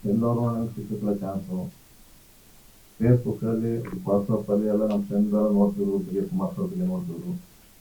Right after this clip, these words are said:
"ಏ ಒಬ್ಬ ದಯವಿಟ್ಟು ಇದ್ರೆ ಮಾಡ್ತೀವಿ" ಅಂತ ಹೇಳಿದ್ರು. ನಂಬರ್ ಇದ್ರು ಕೂಡ ನಾನು ಮಾತಾಡ್ತೀನಿ ಅಂತ ಅನ್ಕೊಂಡೆ. ಅವ್ರ ಹತ್ರ ಕುಮಾರ್ ಸರ್ ಹತ್ರ ಒಂದ್ಸರಿ ಕಾಲ್ ಮಾಡಿದೆ, ಸರ್ ಒಂದು ವರ್ಷದ ಹಿಂದೆ. "ಸರಿ ಬಿಡಪ್ಪ, ಯಾವ್ದೋ ಚಾನ್ಸ್ ಇದೆ ಹೇಳ್ತೀನಪ್ಪ" ಅಂತ ಹೇಳಿದ್ರು.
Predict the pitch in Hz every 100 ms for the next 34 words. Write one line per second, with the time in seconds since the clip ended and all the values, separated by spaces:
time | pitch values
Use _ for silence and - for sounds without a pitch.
0 | - - 110 101 110 98 101 107 101 101
1 | 98 92 90 90 101 98 90 90 - 90
2 | - 95 196 202 104 101 98 180 185 196
3 | 175 170 - 185 - 180 180 170 170 -
4 | 165 175 180 - - - - - - -
5 | - - - - 101 107 110 101 101 104
6 | 98 101 104 104 107 95 98 98 92 90
7 | 90 98 101 92 92 92 - - - 98
8 | 98 95 95 101 95 92 90 - - -
9 | - - - - 110 120 107 107 107 104
10 | 110 101 98 101 - - 101 98 196 202
11 | 175 180 185 190 180 165 175